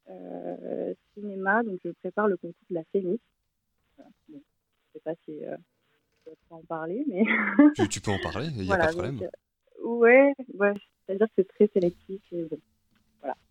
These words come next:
Speaker 1: Mais c'est, euh, c'est mon projet depuis toujours, donc, euh, voilà, il faut bien que je le dise. <laughs> Donc dans la réalisation.
Speaker 2: Euh, tu as fait un court-métrage qui s'appelle, euh, Le Roi de le si-,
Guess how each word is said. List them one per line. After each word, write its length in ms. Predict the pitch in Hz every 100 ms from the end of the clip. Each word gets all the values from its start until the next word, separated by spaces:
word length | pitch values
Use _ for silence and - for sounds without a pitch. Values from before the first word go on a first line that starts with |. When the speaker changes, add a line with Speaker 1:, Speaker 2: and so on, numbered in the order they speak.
| _ _ _ _
Speaker 1:
Mais 140 | 175 - -
c'est, 200 | 185 175
euh, 320 | 160 - 170 -
c'est 80 | 175
mon 140 | 175
projet 300 | - 180 180
depuis 240 | 175 175 175 -
toujours, 240 | 160 180
donc, 200 | 175 160 _
euh, 40 | 480 _ _ _ _ _ _ _ _ _
voilà, 140 | 151 - _ 170
il 60 | 160
faut 100 | 165
bien 120 | 165
que 160 | 170 180
je 60 | 180
le 100 | 175
dise. 320 | 202 240 202
<laughs> 600 | 233 226 226 - 226 233 - _ _ _ _ _ -
Donc 240 | 202 202
dans 120 | 202
la 120 | 214 214
réalisation. 600 | 214 202 196 180 - 160 _ _ _ _ _ _ _ _ _ _ _ _ 123
Speaker 2:
Euh, 140 | 123
tu 100 | 120
as 40 | 135
fait 80 |
un 60 | 165
court-métrage 420 | 151 120 - 135
qui 60 | 127
s'appelle, 460 | 120 104 117 113
euh, 140 | 104 95
Le 100 | 98
Roi 160 | 101 120
de 120 | 117
le 80 | 104
si-, 200 | -